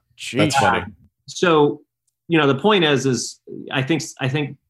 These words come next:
Speaker 3: demand has gone down on high-end cards just because a lot of people acquired them that needed them, and now they don't need another one.
Speaker 1: Right.
Speaker 3: Uh, it's classic supply demand. So I, I think the, the hobby's in a great place health-wise. We're gonna go through these ups and downs.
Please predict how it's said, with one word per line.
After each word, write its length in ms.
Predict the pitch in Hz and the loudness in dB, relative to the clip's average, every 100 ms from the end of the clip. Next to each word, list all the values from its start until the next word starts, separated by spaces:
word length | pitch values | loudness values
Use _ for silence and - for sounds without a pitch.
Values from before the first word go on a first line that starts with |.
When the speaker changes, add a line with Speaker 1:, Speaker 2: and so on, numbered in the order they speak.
| _ _ _ _ _ | _ _ _ _ _
Speaker 3:
demand 380 | 135 139 147 139 | 0 2 2 2
has 240 | 139 147 | 0 0
gone 160 | 143 135 | 0 2
down 520 | 135 - _ - 127 | 0 -4 _ -2 0
on 80 | 123 | 0
high-end 380 | 120 139 127 120 | 0 0 0 0
cards 300 | 120 113 110 | 0 0 -4
just 140 | 120 | -10
because 400 | 120 120 - - - | -4 -4 -4 -12 -8
a 60 | |
lot 220 | 120 131 131 | 0 0 0
of 60 | |
people 200 | 131 131 | -2 -2
acquired 460 | 110 - 127 131 120 | -2 0 2 0 -2
them 140 | 113 | -4
that 180 | 113 - | -4 -6
needed 400 | 113 120 135 104 | -4 0 0 2
them, 160 | 104 117 | 0 0
and 60 | |
now 120 | 110 | 0
they 80 | 113 | 2
don't 140 | 123 123 | 2 2
need 140 | 123 | 2
another 280 | 123 147 117 | 2 2 0
one. 200 | 107 135 _ _ - | -2 -6 _ _ -6
Speaker 1:
Right. 200 | 127 123 | -4 0
Speaker 3:
Uh, 120 | 123 - - | 0 -2 -10
it's 100 | 107 | -10
classic 400 | - 131 131 - | -2 0 0 -4
supply 300 | - 117 123 | -6 -2 0
demand. 340 | 117 120 101 | 0 0 -2
So 500 | - 127 120 117 113 - _ _ | -4 -2 0 -2 -4 -12 _ _
I, 320 | 143 190 147 180 | -2 0 2 0
I 40 | |
think 240 | 180 151 - | -2 -4 -4
the, 240 | 131 - 139 | -6 -6 -6
the 100 | 113 | -2
hobby's 300 | 131 123 113 | -2 -2 -4
in 80 | |
a 40 | 107 | -4
great 300 | 113 113 - | -4 -4 -6
place 280 | 107 98 - | -6 -6 -4
health-wise. 600 | 107 104 107 101 98 - | -6 -4 -4 -4 -4 -8
We're 120 | 110 | -6
gonna 180 | 120 113 | -4 -2
go 100 | 110 | -4
through 160 | 110 107 | -4 -8
these 140 | 95 | -6
ups 200 | 104 - | -8 -8
and 80 | 98 | -8
downs. 580 | 101 98 95 92 - | -6 -6 -8 -10 -16